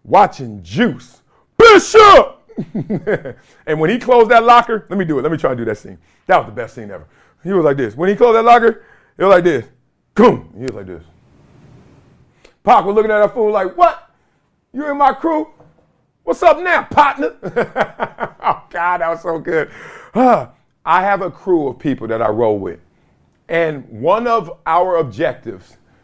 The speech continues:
is to stay on each other in a positive, constructive way. But check me, dog.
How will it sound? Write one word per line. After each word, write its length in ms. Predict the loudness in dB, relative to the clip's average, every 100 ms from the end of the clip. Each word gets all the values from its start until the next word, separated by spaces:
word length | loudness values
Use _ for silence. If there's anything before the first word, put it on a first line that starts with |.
| _ -6
is 160 | -4
to 80 | -6
stay 240 | -2 0 0
on 180 | -4
each 180 | -8 -10
other 280 | -12 -12 -20 _ _ _ -6
in 180 | -2 -2
a 200 | -4 -10 -20
positive, 760 | -6 -2 0 -2 -6 -8 -10 _ _ _
constructive 800 | -16 -16 _ -6 -4 -6 -18 -8
way. 300 | -4 -4 -4 _ _ _
But 160 | -16
check 320 | -6 -4 -4 -6
me, 100 | -20
dog. 360 | -20 -20 -20